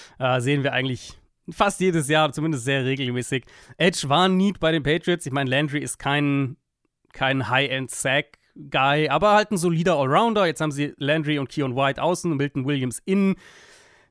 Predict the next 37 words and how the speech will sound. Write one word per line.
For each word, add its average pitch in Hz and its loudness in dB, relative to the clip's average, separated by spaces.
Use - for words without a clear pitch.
Der 156 2
Deal 190 4
sind 190 0
drei 151 4
Jahre, 170 4
dreiundvierzig 156 -2
Komma 151 -2
fünf - 0
Millionen 175 0
Dollar, 170 0
sechsundzwanzig 156 -4
garantiert. 143 -2
Das 131 -2
ist - -2
schon 180 2
ordentlich 202 0
für 190 0
Harold 185 2
Landry. 196 2
Aber 165 4
auf 175 4
der 165 2
anderen 185 2
Seite, 170 0
wenn 156 -2
ich 151 -4
dann 160 0
den 147 2
neuen 147 0
Cap 160 -4
mit - -4
einberechne 139 -2
und 135 -6
dann 135 -2
ist 127 -8
so 139 -4
ein 131 -4